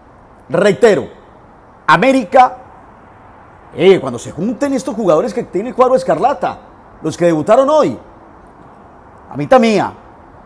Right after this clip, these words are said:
pueden realizar cosas muy interesantes, muy importantes, pero se comienza perdiendo con un Tolima que también tiene recambios,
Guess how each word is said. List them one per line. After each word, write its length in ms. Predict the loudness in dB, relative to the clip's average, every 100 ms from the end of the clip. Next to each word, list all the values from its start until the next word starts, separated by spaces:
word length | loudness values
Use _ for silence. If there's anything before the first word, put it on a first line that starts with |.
| -20 -20 -12
pueden 160 | -2 2
realizar 360 | 2 2 0 2
cosas 380 | 2 2 0
muy 540 | -6 -4 -2 0 0 0
interesantes, 920 | -2 -2 -2 0 -2 -2 -12 -16 -20 -20 -20 -20 -18 -4
muy 320 | 0 2 2
importantes, 720 | 2 0 2 -2 -2 -10 -20 -20 -20 -20 -20 -20 -20 -20 -20 -20 -20 -10
pero 160 | -4 -4
se 120 | -4
comienza 440 | -6 -6 -6 -6
perdiendo 560 | -6 -6 -8 -8 -10 -12 -18 -20 -20 -20 -20 -20 -16 -6
con 140 | -4
un 100 | 0
Tolima 480 | 0 2 0 -2 -6 -14 -20 -20 -20 -20 -20 -16
que 100 | -10
también 240 | -4 -4 -2
tiene 180 | 0 2
recambios, 720 | 4 4 2 4 0 0